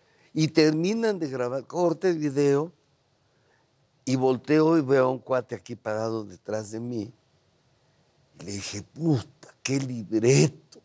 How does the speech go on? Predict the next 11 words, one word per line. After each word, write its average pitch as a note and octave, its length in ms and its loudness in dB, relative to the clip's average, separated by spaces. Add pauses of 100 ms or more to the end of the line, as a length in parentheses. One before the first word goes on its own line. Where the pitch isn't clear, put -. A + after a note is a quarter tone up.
cabrón. - 280 -20 (140)
¿De B2 160 -4
quién G3 460 0
es F3 220 -2
ese C#3+ 240 -4
libreto?". G#2+ 640 -6 (760)
Y B2 60 -2
me G2 160 2
dice, G2 220 -2
"Es G2+ 100 -6
mío". G#2+ 340 -2